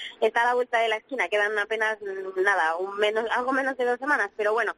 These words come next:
como todavía les quedan un poco, nos estamos quitando el mono de quince con las territoriales. El pasado fin de semana terminó la fase de grupos de, en el Campeonato de España de las Selecciones Autonómicas, eh, correspondientes a la categoría femenina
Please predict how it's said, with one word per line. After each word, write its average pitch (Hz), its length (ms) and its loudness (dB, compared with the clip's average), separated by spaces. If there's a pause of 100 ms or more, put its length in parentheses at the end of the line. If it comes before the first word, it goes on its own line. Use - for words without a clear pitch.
(260)
como 233 240 0
todavía 247 220 2
les 277 140 -4
quedan 262 260 0
un 247 120 -4
poco, 240 220 0
nos 240 160 -4
estamos 240 320 -2 (100)
quitando 254 420 2
el 240 120 0
mono 240 240 0
de 226 200 0
quince 240 320 -2
con 220 140 2
las 208 120 0
territoriales. 220 680 -2
El 208 140 0
pasado 233 320 0
fin 285 120 -8
de 277 80 -2
semana 190 320 0
terminó 214 320 0
la 233 140 -2
fase 247 240 -4
de 247 100 2
grupos 247 380 0 (500)
de, 220 400 6
en 226 100 4
el 208 100 2
Campeonato 208 400 0
de 240 80 0
España 240 300 -2
de 233 100 2
las 220 100 -4
Selecciones 233 460 -4
Autonómicas, 233 520 0 (140)
eh, 208 220 2
correspondientes 214 600 -2
a 190 60 -4
la 185 140 2
categoría 208 500 0
femenina 226 420 0